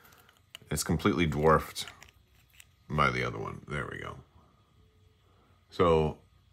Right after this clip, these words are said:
really, really huge. Now, the Z ninety-five has had a number of different changes, and just for consistency,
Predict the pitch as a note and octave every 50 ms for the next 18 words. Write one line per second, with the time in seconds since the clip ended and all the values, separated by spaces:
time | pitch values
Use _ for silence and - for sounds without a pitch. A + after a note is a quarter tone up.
0 | _ _ - - - - - - B2+ C3 C#3 D3+ D3+ D3 C3+ B2 A2 G#2+ G2 F2+
1 | F2 E2+ D2+ D#2 F#2+ G2 G2+ A2 D3+ F#3+ E3+ C3+ A#2+ A2 B2+ A2+ G2+ F#2 - -
2 | C3+ - F2+ F2 F#2+ F2 E2 E2+ E2+ E2+ D#2+ E2 E2 - E2 D2+ - F2 E2 D#2+
3 | D#2 D#2+ D#2 D#2 D#2 C#2+ D#2 D#2 - - - - - _ _ _ - - - -
4 | C#2+ - D2+ - - C#2 - - C#2+ C#2 - - C#2+ C#2 C#2